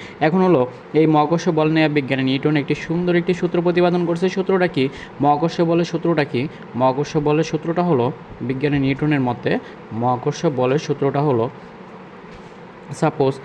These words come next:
এম ওয়ান এবং এম টু ভরের দুটি বস্তু যদি, এম ওয়ান এবং এম টু ভরের দুটি বস্তু যদি পরস্পর থেকে ডি মিটার দূরত্বে থাকে, কত মিটার দূরত্বে এদের মধ্যবর্তী ডি-, ডিস্টেন্স হলো,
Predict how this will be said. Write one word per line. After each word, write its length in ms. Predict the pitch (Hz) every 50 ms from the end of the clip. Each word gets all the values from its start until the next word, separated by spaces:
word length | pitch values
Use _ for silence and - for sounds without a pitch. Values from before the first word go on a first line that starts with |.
| - - - -
এম 200 | - 147 156 170
ওয়ান 220 | 175 185 190 190 180
এবং 240 | 160 147 139 139
এম 140 | 139 143 160 156 -
টু 100 | 165 165
ভরের 300 | 147 147 151 156 156 143 135 120 127 - - - -
দুটি 280 | - 131 139 135 139 143
বস্তু 440 | 131 139 151 147 - - 123 113 117
যদি, 340 | 120 123 117 120 123 143 190 - - - - - -
এম 220 | - 123 131 135 147
ওয়ান 300 | 147 143 147 156 175 202 214 - - - -
এবং 300 | - 110 117 120 120 120
এম 120 | 127 139 151
টু 160 | 143 165 160
ভরের 280 | 151 156 156 160 165 147
দুটি 200 | 131 123 123 123
বস্তু 300 | 120 123 120 - - 123
যদি 160 | 127 135 147 143 -
পরস্পর 340 | 143 135 135 - - 156 147
থেকে 240 | - 156 156 160
ডি 180 | 147 123 131 131
মিটার 320 | 131 135 127 143 147 143
দূরত্বে 300 | 127 127 135 131 - 135
থাকে, 320 | 120 120 113 - - 170 196 - -
কত 160 | 135 - 147
মিটার 300 | 143 143 143 160 156 147
দূরত্বে 320 | 147 151 165 160 - 165
এদের 140 | 156 151 156
মধ্যবর্তী 420 | 151 151 143 139 143 143 139 147 147
ডি-, 100 | 139 135 127
ডিস্টেন্স 400 | 127 139 - - 165 151 160 -
হলো, 160 | 185 196 226